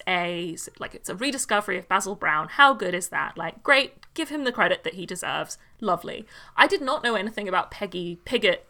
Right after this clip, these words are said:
or Guido going into this, um, but what we see <laughs> in the film is this kind of young woman who's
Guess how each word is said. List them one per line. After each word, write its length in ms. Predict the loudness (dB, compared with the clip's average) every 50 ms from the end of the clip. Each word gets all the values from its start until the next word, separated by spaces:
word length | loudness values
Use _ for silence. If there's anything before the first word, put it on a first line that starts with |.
| -8
or 280 | -4 -2 0 0 0 0 0
Guido 420 | 0 0 2 2 2 0 0 0 2
going 280 | 4 4 4 4 2
into 200 | -2 -4 -4 -4
this, 380 | -4 -4 -6 -6 -8 -12 -16 -16 -18 -20 -20 -20 -8 0
um, 680 | 2 4 6 6 6 4 2 -2 -4 -6 -6 -8 -8 -10 -14 _ -20 0 4
but 300 | 6 8 8 8 6 2 -6 -20 -20 -20 -20 -20 _ _ _ _ _ _ _ _ _ _ _
what 260 | 2 4 4 4 4
we 100 | 2 -2
see 440 | -2 0 0 2 4 6 8 8 8 8 8 8 6
<laughs> 240 | 6 4 -2 -2 0
in 120 | 0 0 0
the 60 | 0
film 440 | 0 4 6 6 8 6 4 2 0
is 160 | 0 0 0
this 160 | 0 0 -2 0
kind 240 | 0 0 0 0
of 120 | -2 -4 -6
young 480 | -4 0 2 4 4 4 2 0 -2
woman 420 | 0 0 0 2 0 -2 -2 -4 -6
who's 580 | -8 -8 -6 -6 -6 -6 -6 -6 -4 -6 -6